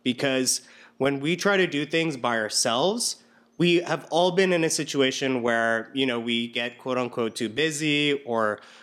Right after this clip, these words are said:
we're very tired and, you know, we tell ourselves, like, "Hey, there's nobody watching me. If I skip this workout, if I skip this meal, who's gonna know?"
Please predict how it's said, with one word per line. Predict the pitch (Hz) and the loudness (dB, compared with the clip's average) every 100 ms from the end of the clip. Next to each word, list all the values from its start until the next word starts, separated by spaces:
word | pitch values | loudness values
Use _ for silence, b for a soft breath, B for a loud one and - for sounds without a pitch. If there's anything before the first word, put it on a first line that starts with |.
| B | B
we're | 123 | -2
very | 113 120 110 | 0 0 -2
tired | 107 - 151 151 147 151 156 - | -6 -2 0 0 0 -2 -4 -8
and, | 123 113 113 110 113 110 - | -4 -2 0 0 -2 -6 -2
you | 139 | 0
know, | 139 123 147 | 2 2 0
we | 135 127 | 0 -2
tell | 131 139 | -2 0
ourselves, | 131 127 127 123 | 0 0 -2 0
like, | 120 113 - | 0 -2 -2
"Hey, | 160 143 | -2 -2
there's | 127 123 | -4 -4
nobody | 131 135 139 | -2 0 0
watching | 117 117 113 127 117 | 0 -2 -2 -2 -2
me. | 123 185 B B B B | -2 -4 B B B B
If | 131 - | -4 0
I | 127 | -2
skip | 120 - 180 196 - 151 | -2 -4 -4 -4 -6 -6
this | 160 - | -4 -2
workout, | 127 110 110 120 180 185 | -4 -4 -2 0 0 -2
if | 123 143 | -2 0
I | 131 | 0
skip | - - 170 - 135 | -2 -2 -4 -6 -6
this | 143 - | -4 -4
meal, | 123 143 156 110 139 170 | -2 0 0 0 -4 -2
who's | - 208 196 | 4 4 4
gonna | 190 190 | 4 4
know?" | 190 190 - | 4 2 -2